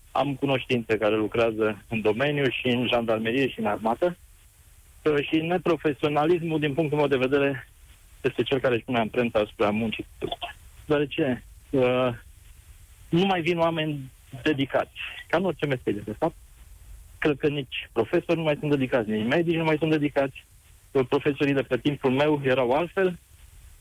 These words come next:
Probabil polițiștii din ziua de astăzi se duc mai mult pentru, uh, faptul că ies la pensie mai repede, că găsesc de cele mai multe ori un, uh, loc călduț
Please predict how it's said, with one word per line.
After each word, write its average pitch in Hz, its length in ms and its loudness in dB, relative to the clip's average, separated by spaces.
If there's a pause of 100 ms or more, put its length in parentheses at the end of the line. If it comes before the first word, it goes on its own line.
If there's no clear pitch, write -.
Probabil 147 680 0 (240)
polițiștii 139 520 0
din 131 180 0
ziua 135 140 2
de 127 100 0
astăzi 113 400 -2 (640)
se 139 80 2
duc 143 180 0
mai 139 160 0
mult 135 260 0
pentru, 120 600 0 (180)
uh, 113 420 2 (600)
faptul 127 260 -2
că 127 100 -2
ies 117 100 0
la 113 180 0
pensie 113 340 0
mai - 160 -2
repede, 165 580 0 (400)
că 139 140 0 (120)
găsesc 156 340 0
de 139 140 0
cele 151 180 0
mai 143 120 0
multe 139 260 0
ori 127 220 2
un, 123 240 0
uh, 123 260 2
loc 131 160 0
călduț 113 420 0